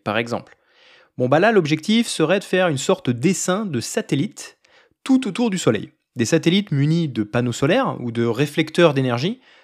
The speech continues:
pour la rediriger. Je sais pas si vous avez déjà vu des vidéos de spectacles de drones la nuit, ça me fait penser un peu à ça, genre des milliers de drones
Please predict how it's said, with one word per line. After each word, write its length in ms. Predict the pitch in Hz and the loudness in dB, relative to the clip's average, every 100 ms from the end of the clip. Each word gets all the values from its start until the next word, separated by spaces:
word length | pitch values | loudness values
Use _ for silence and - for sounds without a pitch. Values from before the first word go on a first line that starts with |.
| _ - | _ -2
pour 160 | 131 | 4
la 100 | 165 | 4
rediriger. 600 | 135 151 160 151 113 - _ _ _ _ _ | 4 2 2 0 0 -6 _ _ _ _ _
Je 140 | - 117 | -16 -8
sais 140 | - | -2
pas 120 | 151 | 2
si 140 | 185 175 | 2 0
vous 100 | 147 | 0
avez 140 | 139 | 0
déjà 340 | 139 156 160 160 | 2 2 2 2
vu 240 | 156 170 | 0 -2
des 140 | 135 | 0
vidéos 360 | 120 131 143 156 | -2 0 4 4
de 120 | 135 | 2
spectacles 560 | 107 - 135 - - 123 | -2 -6 -2 -2 -2 -4
de 100 | 117 | -4
drones 300 | 123 143 156 | 0 2 2
la 100 | 131 | 0
nuit, 260 | 143 202 - - _ _ _ | 0 -2 -4 -18 _ _ _
ça 140 | - 127 | -6 -4
me 60 | |
fait 100 | 143 | -2
penser 240 | 139 139 170 | -4 -2 -2
un 100 | 143 | 2
peu 140 | 151 | 2
à 60 | 131 | 2
ça, 240 | 160 175 | 2 0
genre 260 | 131 131 127 | 0 0 0
des 140 | 123 | 0
milliers 260 | 127 151 151 | 0 2 2
de 80 | 135 | 4
drones 380 | 135 175 151 | 4 4 2